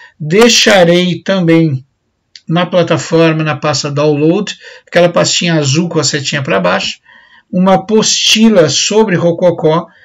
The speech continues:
que será muito útil pro nosso estudo para o simulado da segunda unidade. Novamente,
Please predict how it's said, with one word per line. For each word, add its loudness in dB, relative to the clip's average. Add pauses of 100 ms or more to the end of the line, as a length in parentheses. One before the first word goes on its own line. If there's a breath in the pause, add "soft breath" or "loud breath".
(200 soft breath)
que -4
será 2
muito -2
útil 0
pro -4
nosso 0
estudo -4 (340 loud breath)
para 2
o 0
simulado -2
da -2
segunda -6
unidade. -8 (640 soft breath)
Novamente, 0